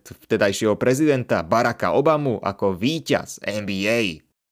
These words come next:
V nasledujúcej sezóne Warriors stanovili nový rekord za najlepšiu bilanciu v základnej časti v histórii N B A. Sedemdesiattri víťazstiev a len deväť prehier v základnej časti.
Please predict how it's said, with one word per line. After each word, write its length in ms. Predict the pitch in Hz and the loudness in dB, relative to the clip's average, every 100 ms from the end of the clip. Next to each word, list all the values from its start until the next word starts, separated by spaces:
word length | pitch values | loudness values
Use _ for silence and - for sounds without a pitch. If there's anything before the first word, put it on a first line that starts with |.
| _ _ _ _ _ | _ _ _ _ _
V 160 | 101 | -2
nasledujúcej 760 | 127 139 202 196 202 202 202 180 | 0 2 4 6 6 6 4 4
sezóne 640 | - 175 185 196 190 185 | 4 2 4 4 4 2
Warriors 640 | 165 170 185 180 175 - | 6 6 6 4 2 0
stanovili 560 | 170 160 175 170 165 165 | -2 2 2 4 4 2
nový 400 | 156 160 175 170 | 2 2 2 4
rekord 480 | 165 175 180 160 120 | 4 4 4 4 2
za 240 | 143 139 | 0 0
najlepšiu 640 | 139 156 180 175 - 170 165 | 2 2 4 4 2 2 2
bilanciu 640 | 143 156 143 131 139 123 | 4 2 2 0 0 0
v 100 | 101 | 0
základnej 540 | 131 139 151 135 127 | 0 2 0 0 0
časti 480 | 113 131 120 - 110 | 0 0 0 -2 -4
v 240 | 90 95 170 | -2 -4 -4
histórii 560 | - 165 143 135 123 | 0 2 4 4 2
N 160 | 117 107 | 2 0
B 180 | 107 104 | 0 0
A. 240 | 92 71 - | 0 -4 -12
Sedemdesiattri 1400 | - 165 180 180 170 160 - 151 143 139 - 143 151 | -2 0 2 2 2 0 2 0 0 -2 -8 -4 -2
víťazstiev 800 | 139 147 147 123 - 131 117 107 | 0 0 0 0 -2 0 0 2
a 160 | 101 113 117 | 0 0 0
len 240 | 117 101 | -2 -2
deväť 500 | 123 160 165 - - | 2 4 4 0 -2
prehier 480 | 143 139 135 123 117 | 0 4 4 4 2
v 140 | 95 | 0
základnej 580 | 113 117 - 113 104 101 | -2 -2 0 -2 -2 -6
časti. 560 | - 113 110 - 92 | -2 -2 -2 -6 -8